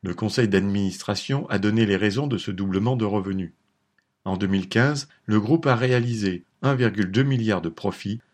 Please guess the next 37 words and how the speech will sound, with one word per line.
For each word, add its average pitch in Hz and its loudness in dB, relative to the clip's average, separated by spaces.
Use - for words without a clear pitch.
avec 120 0
une 120 2
marge 117 2
de 87 -8
cinq 143 -6
pour 107 -6
cent 120 -4
dans 104 -6
la 87 -4
production 107 -6
d'automobiles 87 -6
et 110 2
a 113 6
dégagé 127 2
une 101 -2
cagnotte 104 -2
de 85 -8
cinq 127 -6
milliards. 87 -6
Il 110 0
n'insiste 127 2
pas 156 0
sur 123 -2
le 113 4
fait 127 -2
que - -4
pour 87 -6
réaliser 113 0
cette - -8
performance, 92 -6
le 123 2
groupe 120 -2
a 110 0
supprimé 98 -4
huit 110 -4
mille 113 0
postes. - -8